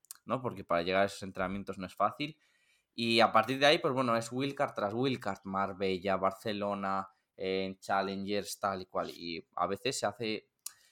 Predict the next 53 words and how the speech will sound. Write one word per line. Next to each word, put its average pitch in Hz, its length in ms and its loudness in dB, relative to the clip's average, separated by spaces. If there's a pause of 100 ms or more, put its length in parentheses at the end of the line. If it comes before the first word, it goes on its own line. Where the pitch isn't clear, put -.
(160)
algunos 143 560 2
echan 120 280 4
de 117 100 2
menos 123 320 2
a 113 180 8
otros 113 380 2
nombres, 135 360 4
¿no? 147 140 0
Porque 95 380 -2
no... 113 260 0
aquí 101 240 -10
no 127 100 -2
se 131 100 -2
puede 117 180 -4
satisfacer 98 520 -4
a 95 120 0
todo 92 180 -2
el 95 60 -2
mundo. 123 360 -2 (320)
A - 100 0
lo 101 60 -2
mejor 120 540 0
alguno 113 300 2
dice, 110 180 -4
"Es 110 120 -8
que 139 560 -4 (220)
se - 160 -8
merece 120 380 -2
alguno 110 400 0
en 107 100 -4
Challenger 107 520 0
más 104 240 -2
oportunidades 104 640 -4
que 98 160 -8
Rune". 98 360 -6
Yo 104 160 -6
también 131 260 2
lo 104 140 2
pienso, 131 320 -2
porque 92 240 -10
creo 120 220 -4
que 123 100 -2
Rune 127 400 -4 (280)
es 110 80 -14
muy 123 180 -4
prematuro 113 680 -4
para 101 300 4
ya 120 140 4
jugar 123 300 4
a - 20 0
estos 113 340 -6
niveles. 101 560 -2
Eh... 95 400 -2